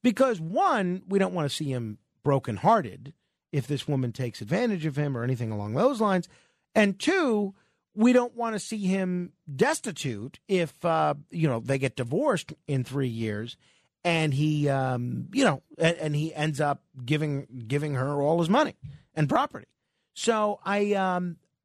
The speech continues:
I don't know what else to say to him. You know, I'm happy for him and I'm encouraging, you know, him to pursue this relationship, but I don't know. I mean, it just is a very odd situation,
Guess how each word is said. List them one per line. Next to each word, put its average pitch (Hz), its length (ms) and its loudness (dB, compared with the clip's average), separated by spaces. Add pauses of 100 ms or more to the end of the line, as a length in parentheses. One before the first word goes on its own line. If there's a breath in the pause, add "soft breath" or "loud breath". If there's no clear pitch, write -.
I 233 40 -6
don't 381 100 0
know 415 180 2
what 294 140 6
else 302 180 2
to 202 100 -6
say 254 340 2
to 110 180 -6
him. 69 220 -20 (120)
You 196 100 0
know, 214 220 -2
I'm 160 300 -4
happy 302 460 -2
for 151 160 -6
him 117 420 -6 (400)
and 180 140 2
I'm 180 80 0
encouraging, 156 840 -2 (400)
you 214 100 4
know, 127 240 0 (180)
him 156 280 6
to 139 180 2
pursue 151 760 4 (300 soft breath)
this 156 240 4
relationship, 151 840 0 (320)
but 302 320 2 (600)
I - 40 -2
don't 403 100 0
know. 247 420 0 (320)
I 202 60 -6
mean, 214 160 2
it 180 160 -4
just 262 300 2
is 190 520 4
a 185 60 6
very 202 320 6
odd 170 320 4
situation, 127 720 -6